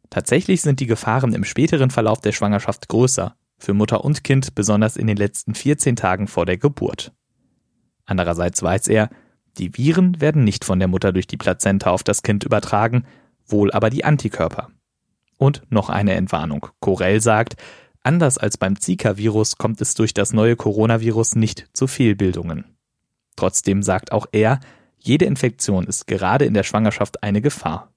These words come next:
Wir sehen ja, wie schnell eine Blasenentzündung die Niere angreifen kann. Solche möglichen Verläufe drohen auch bei Corona-Schwangeren, zumal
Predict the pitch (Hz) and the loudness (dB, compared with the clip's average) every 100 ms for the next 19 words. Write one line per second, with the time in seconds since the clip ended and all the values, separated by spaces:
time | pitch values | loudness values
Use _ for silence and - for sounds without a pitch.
0 | - 101 101 113 143 104 90 92 - 104 | -8 -4 0 2 4 2 0 -2 0 0
1 | 101 104 98 101 139 127 110 - 113 110 | 0 -2 2 2 2 2 0 0 0 0
2 | 110 - 104 117 160 101 90 98 92 90 | -4 -6 -2 0 2 0 -2 -4 -2 -2
3 | 95 - 78 87 _ _ _ _ - 90 | -2 -4 -8 -10 _ _ _ _ -4 -2
4 | 90 95 101 151 - 123 - 87 90 117 | 0 0 2 2 2 0 -2 0 2 2
5 | 143 127 113 107 90 - 104 - 98 104 | 0 0 0 2 0 0 0 0 0 2
6 | 98 - - 82 78 85 - - - _ | 2 0 -4 -6 -6 -6 -8 -14 -20 _
7 | - 90 85 87 107 | -8 -2 0 2 0